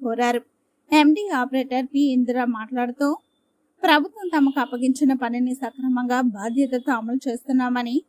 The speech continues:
అర్ధాంతరంగా తమను తొలగిస్తూ జీవో జారీ చేయడం తగదని అన్నారు. వృద్ధులు, వికలాంగులకు ఇంటికి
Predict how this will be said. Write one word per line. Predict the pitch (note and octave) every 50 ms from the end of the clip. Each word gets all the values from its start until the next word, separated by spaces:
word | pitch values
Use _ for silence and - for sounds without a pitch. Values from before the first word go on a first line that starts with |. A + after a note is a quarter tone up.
| - - C4
అర్ధాంతరంగా | C4 B3+ B3+ E4+ E4+ E4+ D#4 D4 C4 B3+ C4 B3 A#3+ B3+ B3+ C4
తమను | C4+ A#3+ B3+ B3 B3+ C4 B3+ A#3
తొలగిస్తూ | G#3+ G3 G#3+ A3 B3+ C#4 - C#4 B3 C4+ C4 A#3
జీవో | A3+ A#3 A#3+ B3 C4 C4+ A#3+
జారీ | A#3+ A3 G#3+ A3 B3 C4 -
చేయడం | - C4+ A#3+ B3 B3 B3 -
తగదని | A3 G#3+ A3+ A3+ A#3 B3+ B3+ C4+ E4 F#4+ C#4
అన్నారు. | A#3 A3+ A#3 A#3 A#3+ A#3+ - _ _ _ _ _ _ _ _ _ -
వృద్ధులు, | B3 A#3 C#4 C4+ G3+ G3+ C4 B3+ C4 B3+ C#4 F4+ - C#4+
వికలాంగులకు | C4+ B3+ C#4+ E4 D#4+ D#4 D#4 C#4+ C#4 C#4 C#4 C4 B3 B3+ - C#4+ C#4+ D#4 - _ _ _ _ _ _ -
ఇంటికి | D4 D4+ D4 D4 G4+ - -